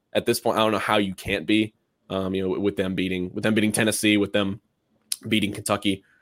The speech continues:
earlier in the year, and then even games they should win now when they're, when they're back on their home floor, when they're on the road. I mean, they're just winning these kinds of games. Um, that is one where that was not highlighted on the schedule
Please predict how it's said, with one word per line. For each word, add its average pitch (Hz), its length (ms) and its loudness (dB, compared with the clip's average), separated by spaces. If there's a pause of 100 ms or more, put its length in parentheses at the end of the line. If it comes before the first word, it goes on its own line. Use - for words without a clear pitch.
(120)
earlier 113 280 4
in 104 80 0
the 101 60 -2
year, 107 200 4
and 107 100 4
then 117 220 2
even 131 260 2
games 147 220 4
they 147 100 6
should 139 280 2
win 73 280 -8 (180)
now 90 360 -4
when 98 140 -2
they're, 95 100 0
when 95 120 0
they're 90 80 -2
back 95 200 0
on 87 60 -4
their 82 80 -6
home 90 180 -2
floor, 151 320 6
when 113 120 4
they're 101 120 -2
on 101 80 0
the 98 80 -4
road. 104 180 6
I - 40 0
mean, 98 140 0
they're 107 120 4
just 131 160 -2
winning 107 280 2
these 98 180 -4
kinds 95 260 -6
of 95 80 -10
games. 104 400 0 (380)
Um, 92 380 -2
that 139 200 6
is 143 160 4
one 127 340 2
where 110 520 4
that 117 240 0
was 113 140 0
not 123 380 2
highlighted 117 480 2
on 113 80 2
the 107 60 -2
schedule 117 600 2